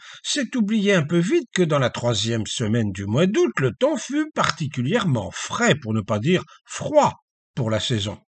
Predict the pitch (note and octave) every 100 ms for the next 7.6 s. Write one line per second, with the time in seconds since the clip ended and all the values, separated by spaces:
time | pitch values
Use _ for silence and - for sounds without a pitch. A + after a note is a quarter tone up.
0 | _ _ - - - - - E3+ E3 E3
1 | F3+ C#4+ - G3+ D#3 C#3 A2+ B2 D#3+ D#3
2 | E3+ C3+ C#3 C3+ C3 D#3+ B2+ C3 A2 -
3 | D#3+ C3 - _ A#3 A#3+ - F#3 D3 D3+
4 | C3+ C3+ C#3+ B3+ G3+ - E3 F#3+ A3 C#4
5 | G3 - - F#3 F#3 B3+ A#3+ G3 D4 -
6 | A#3 - A#3 B3+ C#4+ D#3+ - D#3 D3 A#2
7 | - C#3 A#2 - D#3+